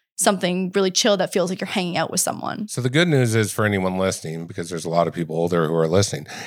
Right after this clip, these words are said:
Speaker 2: it's never too late. And, but I have to imagine
Speaker 1: <laughs>
Speaker 2: it's very hard to build up a YouTube channel. I mean, I've seen some people think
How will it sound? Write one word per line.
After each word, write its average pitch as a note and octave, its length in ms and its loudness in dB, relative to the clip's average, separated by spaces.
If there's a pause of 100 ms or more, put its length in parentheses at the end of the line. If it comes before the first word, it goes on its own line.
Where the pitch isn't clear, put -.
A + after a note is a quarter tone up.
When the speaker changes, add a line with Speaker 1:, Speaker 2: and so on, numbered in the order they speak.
Speaker 2:
it's - 140 -8
never C#3+ 240 4
too B2 220 -2
late. F#2+ 580 0 (400)
And, G2+ 360 -4
but D3+ 440 4 (300)
I B2+ 100 0
have F3 280 2
to E3+ 120 0
imagine B2+ 920 4 (180)
Speaker 1:
<laughs> - 180 -20
Speaker 2:
it's B2 220 0
very C3 520 4
hard B2+ 480 4
to G#2 120 -4
build A#2 420 6
up A2+ 220 4
a - 20 0
YouTube G2+ 760 0
channel. A#2 500 0
I F#2 100 -4
mean, A#2 140 2
I've A#2+ 160 2
seen B2+ 180 2
some A2+ 220 0
people A2+ 280 0
think G#2+ 360 -2